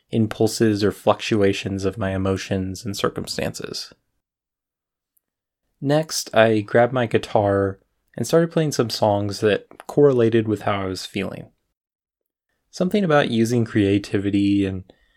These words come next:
engaging my brain more actively helps to recenter my mood and restore my optimism and hope. Provides an outlet for processing thoughts and emotions in a different way that has been helpful for me.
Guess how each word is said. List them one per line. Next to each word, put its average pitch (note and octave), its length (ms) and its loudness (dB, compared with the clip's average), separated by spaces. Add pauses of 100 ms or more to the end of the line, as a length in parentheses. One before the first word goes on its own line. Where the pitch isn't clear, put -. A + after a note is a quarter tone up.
(160)
engaging G#2+ 560 4
my G2 120 4
brain G2 420 2
more F#2+ 220 0
actively G#2 720 0
helps - 440 -2
to A#2 140 0
recenter A2 440 0
my G#2 140 -2
mood G2 460 -2 (540)
and G#2 280 -4
restore A#2 640 2
my G#2 200 -2
optimism F#2+ 680 -2
and E2+ 120 -6
hope. - 380 -4 (800)
Provides D3 400 0
an B2 100 4
outlet G#2+ 480 2
for - 140 0
processing A2 680 2
thoughts - 440 0
and A2 80 -2
emotions G2 640 -4
in G2+ 100 -6
a F#2+ 60 -4
different G#2+ 300 -2
way G2 440 -2 (640)
that G2+ 480 2
has A#2 240 2
been C#3+ 160 0
helpful D#3+ 300 -2
for - 160 -10
me. F#2 240 -10